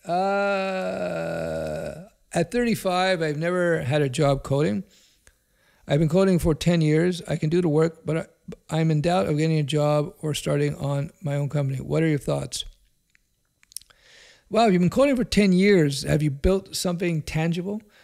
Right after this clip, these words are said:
What I would do is I would, to help with your fears, I would just find a s-, somebody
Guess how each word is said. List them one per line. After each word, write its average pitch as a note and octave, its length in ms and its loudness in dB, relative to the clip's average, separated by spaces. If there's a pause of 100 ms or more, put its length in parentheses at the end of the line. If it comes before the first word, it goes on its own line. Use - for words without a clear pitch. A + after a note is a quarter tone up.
(160)
What F3 160 2
I G3+ 80 6
would G3+ 140 4
do G3 180 2
is F3+ 100 4
I D#3+ 120 4
would, D#3 440 -2
to E3 120 -2
help G#3 380 -2 (140)
with D#3+ 200 -2
your E3+ 80 -4
fears, D3+ 580 -4 (100)
I D#3+ 140 -2
would E3+ 160 -2
just F3+ 300 -4
find F3 460 -4
a - 60 -8
s-, - 280 -6
somebody D#3 600 0